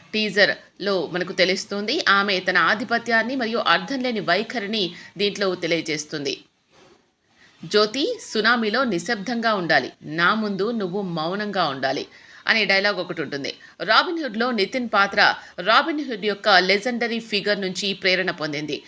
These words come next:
ధనవంతుల నుంచి సంపదను ఇతరులకు సమానంగా పంపిణీ చేస్తుంది. ఈ సంక్షిప్త పరస్పర చర్య సినిమాలో ఆమె పాత్ర మరియు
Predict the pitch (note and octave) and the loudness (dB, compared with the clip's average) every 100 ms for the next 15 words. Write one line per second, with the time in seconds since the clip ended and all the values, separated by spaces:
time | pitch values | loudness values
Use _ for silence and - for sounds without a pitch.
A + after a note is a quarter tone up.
0 | - - D#3+ A3+ A3 B3 A3+ G#3+ G3+ F#3+ | -18 -14 -2 2 2 0 -2 -2 -2 -4
1 | C4 D#4 G#3+ G3+ A3 G#3+ B3+ - G3+ B3+ | -4 0 0 0 -2 -2 -4 -6 0 2
2 | C4 E4+ - G3+ A3+ A#3 A3 C4 G#3 G3+ | 2 -2 -4 -2 0 0 -4 -2 -2 -4
3 | G3+ E3 A#2+ - C#3 B2+ C3 - - - | -4 -4 -6 -8 -6 -6 -6 -10 -20 -6
4 | B3 C4 B3 C#4 E4 - - F#3+ - - | -4 2 0 2 -6 -4 2 4 4 2
5 | A#3 C#4 - C4 A3+ G#3 F#3+ F3+ - - | 2 2 -2 -2 0 -2 2 2 2 -4
6 | G#3 A3 G3+ A#3+ - G3 F#3 F#3 G#3 B3+ | -6 -2 0 0 0 2 0 2 0 2
7 | C#4 A#3 F#3+ G3+ | 0 0 2 0